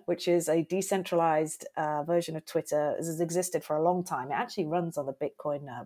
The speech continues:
blockchain, so it's pretty slow. But the point of that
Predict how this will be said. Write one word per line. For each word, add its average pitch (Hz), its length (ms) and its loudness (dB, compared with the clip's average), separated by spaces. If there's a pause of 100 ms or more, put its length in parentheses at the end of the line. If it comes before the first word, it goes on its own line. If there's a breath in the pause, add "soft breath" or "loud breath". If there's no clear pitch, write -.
blockchain, 123 500 -6 (340)
so 165 140 2
it's 143 140 2
pretty 151 240 0
slow. 113 340 -4 (200)
But 220 280 10 (320 loud breath)
the 208 80 8
point 262 320 4
of 202 120 4
that 185 260 6